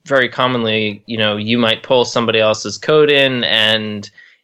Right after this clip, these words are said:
it breaks something that you were working on, or somehow something goes out to production and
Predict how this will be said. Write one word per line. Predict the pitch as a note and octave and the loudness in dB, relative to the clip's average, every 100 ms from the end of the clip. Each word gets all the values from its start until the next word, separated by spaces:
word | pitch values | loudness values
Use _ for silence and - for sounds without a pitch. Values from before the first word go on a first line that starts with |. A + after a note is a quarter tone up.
| - | -4
it | A#2 A2 - | 0 0 -2
breaks | - B2+ A#2+ | -2 0 0
something | - A#2+ A2+ A2+ | -2 -4 -2 -6
that | G#2 | -4
you | A#2 A2 | -4 -4
were | A2 G#2+ | -2 0
working | G#2+ G#2+ A2+ A2 | -2 -2 -2 0
on, | G#2+ G#2 G#2 G#2 | 2 2 2 2
or | G2+ F#2 G#2+ A2 A2 G#2+ G#2 - - - _ - | 0 2 4 4 6 4 2 -2 -20 -20 _ -14
somehow | - - A#2 A#2 A#2 G#2+ | -6 -2 0 0 0 0
something | G#2 A#2+ A2+ | -2 -6 -2
goes | A2+ A2 | 0 2
out | A2 G#2+ | 2 0
to | - A2 G#2 G2+ | -2 -4 -4 -4
production | - A#2 A2+ - - A2 A2 G#2+ G#2+ G#2 | 0 0 0 -2 -2 -2 -2 -4 -4 -2
and | G2+ G#2 G#2 G#2 G2+ G2+ - - | 0 0 0 -2 -6 -8 -10 -10